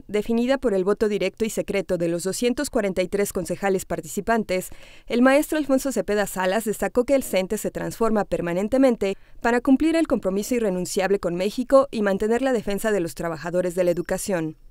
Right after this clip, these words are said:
Durante su mensaje aseguró que con el nuevo gobierno democráticamente electo y con las instituciones nacionales se mantendrá una relación de cooperación, diálogo y respeto, siempre dando la cara para atender las demandas de los agremiados, así como que serán aliados responsables y seguros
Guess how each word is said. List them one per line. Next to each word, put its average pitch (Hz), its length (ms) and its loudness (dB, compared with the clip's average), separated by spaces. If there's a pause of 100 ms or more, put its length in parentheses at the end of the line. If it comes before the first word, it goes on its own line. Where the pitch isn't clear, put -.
(240)
Durante 269 360 4
su 294 120 0
mensaje 330 400 2
aseguró 208 380 0
que 220 120 0
con 185 160 -2
el 185 80 2
nuevo 233 240 4
gobierno 202 400 2
democráticamente 196 880 -2
electo 185 400 -2
y 160 80 -2
con 180 200 -2
las 185 160 -4
instituciones 240 600 -2
nacionales 202 720 0
se 226 200 -6
mantendrá 269 400 4
una 320 160 4
relación 247 360 0
de 233 80 0
cooperación, 190 520 -4
diálogo 196 300 0
y 170 60 -2
respeto, 185 560 0 (280)
siempre 311 340 2
dando 285 220 6
la 233 100 4
cara 196 300 0
para 185 180 -2
atender 180 320 -2
las 196 160 0
demandas 185 320 0
de 180 100 2
los 165 160 -4
agremiados, 190 600 0 (180)
así 240 240 -2
como 311 220 4
que 208 100 -2
serán 202 320 0
aliados 196 340 2
responsables 185 680 -4
y 180 40 -10
seguros 220 480 -2